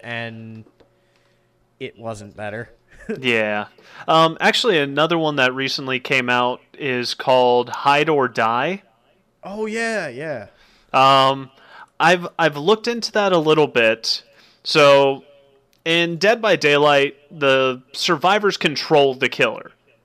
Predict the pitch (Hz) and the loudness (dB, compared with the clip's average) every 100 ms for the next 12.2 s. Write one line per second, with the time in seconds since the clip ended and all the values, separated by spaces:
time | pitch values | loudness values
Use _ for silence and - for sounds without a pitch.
0 | _ _ _ _ _ _ _ _ _ 135 | _ _ _ _ _ _ _ _ _ -2
1 | 123 170 160 160 165 170 160 175 165 160 | 0 4 2 2 2 4 4 2 0 0
2 | 151 151 - 147 135 139 127 135 123 - | 0 0 0 -2 -2 -2 0 2 0 0
3 | 131 131 131 139 143 139 131 131 127 123 | 2 2 2 0 -2 -2 0 0 2 2
4 | 123 123 131 139 120 113 110 110 110 - | 0 -4 -10 -8 -4 -4 -4 -6 -8 -6
5 | - 123 120 113 117 117 - 113 - 120 | -6 -2 -4 -4 -4 -4 -6 -8 -4 -4
6 | 120 117 117 107 - - - _ - 151 | -4 -6 -6 -6 -10 -20 -20 _ -6 -4
7 | 151 - 170 190 202 139 127 131 185 240 | -4 0 2 4 2 2 2 2 0 -4
8 | - _ _ _ _ _ - - 180 165 | -12 _ _ _ _ _ -4 -4 0 0
9 | 147 147 131 104 _ _ _ _ _ _ | 2 0 0 -2 _ _ _ _ _ _
10 | _ - 127 120 - _ _ _ 135 139 | _ 0 0 0 -4 _ _ _ -4 -2
11 | 180 180 190 202 196 _ _ - 151 147 | 2 4 4 2 -2 _ _ -4 2 4
12 | 135 127 | 2 -4